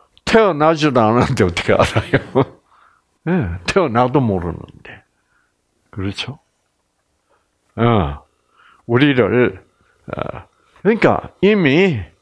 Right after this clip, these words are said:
하나님은 창세 전부터, 어, 우리를 택하사 우리로 그 사랑 안에서, 그 무조건적 사랑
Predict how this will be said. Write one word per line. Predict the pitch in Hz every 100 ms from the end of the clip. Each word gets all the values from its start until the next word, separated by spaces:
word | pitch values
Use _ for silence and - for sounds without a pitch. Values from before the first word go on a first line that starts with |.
| _
하나님은 | - 107 113 110 185 76 - 156 165 - _ _ _ _ _ _ _
창세 | - - 196 -
전부터, | 220 147 143 151 185 - 185 - - _ _ _ _ _
어, | 101 101 95 _ _ _ _ _ -
우리를 | 110 143 139 107 101
택하사 | - 117 120 101 - 78 80 80 - - - _ -
우리로 | 107 120 120 101 117 90 - _ _ _ _ _
그 | - 110
사랑 | - - - 117 139 131
안에서, | 120 113 98 - - - _
그 | -
무조건적 | 98 101 92 131 - 127 127 -
사랑 | - 113 117